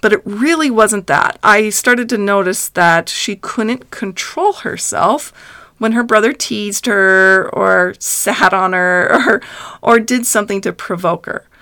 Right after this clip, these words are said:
So from that point, when I was able to pinpoint that it was one of the four, that it was revenge,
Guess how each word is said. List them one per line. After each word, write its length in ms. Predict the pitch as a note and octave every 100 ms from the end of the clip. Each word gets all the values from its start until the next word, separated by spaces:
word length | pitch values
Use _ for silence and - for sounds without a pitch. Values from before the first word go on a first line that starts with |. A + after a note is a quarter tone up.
| - - -
So 220 | - B3
from 320 | A#3 B3 A3+
that 300 | B3 C#4+ E4
point, 500 | - A#3+ A3+ A3 G#3+
when 240 | - G#3 G3+
I 160 | G3
was 180 | G3 G3
able 380 | G3+ G#3 G#3+ G3+
to 680 | - - G3 F#3 F3+ F3+ F3+
pinpoint 680 | - - F4+ F4+ - G3+ -
that 140 | -
it 120 | A3+ -
was 580 | F#3 G#3 A#3+ C#4+ D4
one 200 | - C4+
of 100 | C4+
the 80 | B3+
four, 400 | C4+ C4+ C4+ C#4+
that 140 | D4 G3+
it 80 | -
was 180 | G3
revenge, 500 | G3+ G3+ G#3+ A#3 B3+